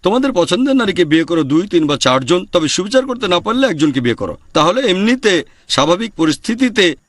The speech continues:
প্রথম স্ত্রীর অনুমতি নেওয়ার প্রয়োজন নেই। তবে নিকানামাতে যদি এটা উল্লেখ করা থাকে, যখন একটা ছেলে আর মেয়ে বিয়ে করতে যাচ্ছে,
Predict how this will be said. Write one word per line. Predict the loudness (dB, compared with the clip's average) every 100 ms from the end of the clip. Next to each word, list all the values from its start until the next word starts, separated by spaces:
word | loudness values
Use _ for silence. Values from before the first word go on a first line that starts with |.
| _ _
প্রথম | -4 0 0
স্ত্রীর | -2 0 0 0 -2 -2
অনুমতি | 0 0 0 0
নেওয়ার | 0 0
প্রয়োজন | 0 2 2
নেই। | 4 2 0 -8 -12 -12 _ _
তবে | 0 2
নিকানামাতে | 2 2 2 0 0 0
যদি | 0 0
এটা | 2
উল্লেখ | 0 0 -2 -2
করা | 0 0
থাকে, | -2 -4 -8 -16 _ _ _ _
যখন | 0 0 2
একটা | 0 -2 0 0 2 0 -2 -14 _ _ _ _ _ _ _ _ _ _ _
ছেলে | -2 0 0
আর | 0
মেয়ে | 0 0
বিয়ে | 0
করতে | 0 -4 0
যাচ্ছে, | 0 -2 -6